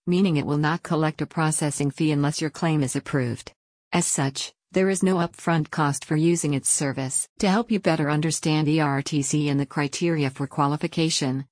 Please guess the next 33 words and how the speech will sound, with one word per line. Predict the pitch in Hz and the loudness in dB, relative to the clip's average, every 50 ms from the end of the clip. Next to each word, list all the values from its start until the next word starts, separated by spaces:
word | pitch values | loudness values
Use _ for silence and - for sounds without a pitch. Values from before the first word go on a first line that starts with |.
| _ _ - | _ _ 0
the | 170 170 | 2 2
accounting | 170 160 - 180 185 196 190 180 165 156 | 2 2 2 0 2 2 2 2 0 0
specialist | - - - 160 165 - - 156 151 143 - - | -2 -2 -2 -2 0 0 0 0 0 -2 -2 -6
created | - - 165 156 143 139 151 147 139 | -8 -4 -2 0 0 0 0 0 0
an | 135 131 - | 0 -2 0
F | - 151 160 - 180 | -2 -4 -2 0 0
A | 165 165 | 0 0
Q | - - 170 156 | 0 0 0 0
section | 151 - - 165 160 - - 147 143 | 0 0 -2 -2 -2 -2 -4 -2 0
on | 139 135 139 | 0 2 0
its | 139 139 - - | 0 -2 -2 -2
website. | 151 147 135 127 - - 143 131 127 127 - - - _ - | -2 -2 -2 -2 -2 -2 -2 -2 -2 -4 -6 -10 -20 _ 0
E | 208 208 214 | 0 2 2
R | 185 170 170 | 2 0 0
T | 185 - 185 170 | -2 0 -2 -2
C | 165 - - 170 160 | -2 0 0 0 2
Wizard | 151 156 151 - - 143 135 | 2 2 0 0 -2 -2 0
is | 143 143 - | 0 -2 -2
composed | - - 160 147 - 175 156 151 151 - 156 | -2 -2 -4 -2 0 0 0 0 0 0 -2
of | 151 - | -2 -2
experienced | 139 - - - - 180 180 175 160 147 139 135 135 - | -4 -6 -8 -2 0 2 2 4 2 2 0 0 -2 -4
certified | - - - 185 185 180 160 - 147 143 135 | -4 -2 0 0 0 -2 -2 -2 -2 -2 -2
public | - 170 170 - 156 156 - | 0 -2 0 0 -2 -2 -2
accountants | 147 - - 165 156 160 151 - 131 135 - - | -4 -2 0 0 0 0 0 -2 -4 -4 -2 0
who | 160 | 0
have | 151 147 143 | 0 0 0
extensive | 139 - - - 208 185 185 - - 147 147 | -2 -4 -4 -2 0 0 0 0 -2 -2 0
knowledge | 156 156 156 156 160 147 135 123 - | 0 0 2 0 0 -2 -2 -2 -4
of | 139 - | -2 -2
the | 147 147 | 0 0
latest | 151 151 156 160 170 156 - | 2 2 2 0 0 -2 -4
tax | - - 151 143 147 - - - | -2 -2 -2 -2 -2 -6 -4 -2
regulations. | 151 143 135 151 135 139 135 147 - - 143 131 131 131 - - - | -2 0 0 0 0 0 0 0 0 -2 -2 -2 -2 -2 -4 -8 -12